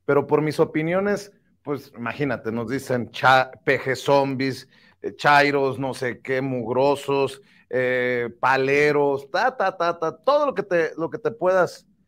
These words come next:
etcétera, etcétera, etcétera, todo lo que te puedas imaginar. ¿Tú te asumes como obradorista? Como,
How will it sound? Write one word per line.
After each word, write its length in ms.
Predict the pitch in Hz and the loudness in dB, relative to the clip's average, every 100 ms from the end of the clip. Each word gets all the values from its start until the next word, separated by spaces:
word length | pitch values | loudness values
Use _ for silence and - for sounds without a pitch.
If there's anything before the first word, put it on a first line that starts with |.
| _ - | _ -4
etcétera, 540 | 151 - 214 214 175 | -4 0 -2 0 0
etcétera, 400 | 151 185 180 170 | 0 -4 -2 -4
etcétera, 360 | 151 196 190 190 | -2 0 0 0
todo 120 | 196 | -4
lo 80 | 196 | -4
que 80 | 147 | -6
te 100 | 143 | -8
puedas 300 | 160 170 147 | -4 -6 -6
imaginar. 600 | 127 113 113 113 117 - _ _ _ _ _ _ | -10 -10 -12 -10 -10 -12 _ _ _ _ _ _
¿Tú 120 | 254 | -2
te 100 | 269 | -2
asumes 420 | 262 254 247 247 | -2 -4 -4 -4
como 720 | 185 170 151 139 135 123 110 _ _ _ | -2 -2 0 -2 -2 -4 -10 _ _ _
obradorista? 1000 | 139 139 139 135 196 233 - 247 233 226 | -4 0 0 0 -4 -8 -4 0 2 0
Como, 720 | 226 165 147 143 139 135 131 | -4 -8 -6 -8 -6 -8 -10